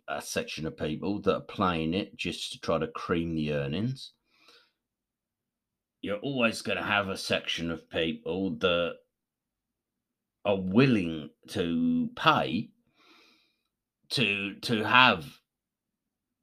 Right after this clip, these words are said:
um, you know, different aspects, different costumes, whatever. Uh, but for any of it to work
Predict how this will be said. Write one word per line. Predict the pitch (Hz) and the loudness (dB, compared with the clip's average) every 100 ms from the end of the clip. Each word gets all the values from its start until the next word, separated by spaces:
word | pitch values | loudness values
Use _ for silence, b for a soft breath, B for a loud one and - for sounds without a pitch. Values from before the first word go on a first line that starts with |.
| - | -10
um, | 78 80 76 71 58 - _ _ _ _ _ _ _ 131 | -6 -4 -4 -8 -12 -16 _ _ _ _ _ _ _ 0
you | 117 | 0
know, | 95 | 0
different | - 113 113 82 | -2 0 0 0
aspects, | 80 - - 92 - - | -2 -2 -2 -4 -4 -8
different | 76 78 76 | -8 -6 -8
costumes, | 71 71 - - 78 78 73 - | -6 -6 -6 -6 -4 -4 -8 -10
whatever. | 78 73 76 76 80 82 _ b b b b b b b _ _ - | -8 -4 -4 -2 -2 -4 _ b b b b b b b _ _ -2
Uh, | 98 95 95 95 90 82 73 69 65 | 2 2 2 -2 -6 -8 -10 -10 -10
but | 95 120 - | -2 -2 2
for | 135 | 6
any | 165 165 | 6 6
of | 110 | 2
it | 98 - | 0 -4
to | 98 | -6
work | 101 135 73 69 - | 0 2 2 -2 -10